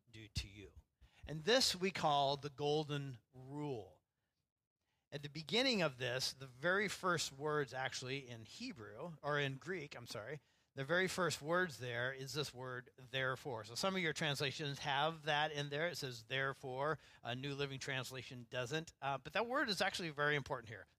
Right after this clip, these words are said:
"therefore," because "therefore" is a transition. And we want to transition from what we've been talking about into what Jesus is about to talk about. And he kinda takes a turn. The golden rule, this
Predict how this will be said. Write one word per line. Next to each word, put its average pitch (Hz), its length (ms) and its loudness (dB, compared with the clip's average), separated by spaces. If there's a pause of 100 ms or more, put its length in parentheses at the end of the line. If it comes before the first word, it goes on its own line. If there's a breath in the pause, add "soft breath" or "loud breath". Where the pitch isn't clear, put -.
(140)
"therefore," 147 420 2 (220 loud breath)
because 175 220 0
"therefore" 214 340 8
is 170 80 6
a 175 60 2
transition. 151 600 2 (120)
And 147 100 -6
we 180 80 2
want 220 160 6
to 226 60 4
transition 170 640 2
from 156 240 -2
what 156 160 0
we've 175 140 -8
been 190 140 2
talking 147 420 2
about 135 360 4 (260 loud breath)
into 160 420 2
what 139 220 0
Jesus 143 420 -2
is 135 200 -6
about 131 400 2
to 135 80 -8
talk 117 260 0
about. 117 220 -4 (200 loud breath)
And 165 100 0
he 185 40 2
kinda 233 240 4
takes 214 300 4
a 208 60 0
turn. 175 460 2 (220 soft breath)
The 151 80 -8
golden 226 420 6
rule, 208 500 6
this 190 260 4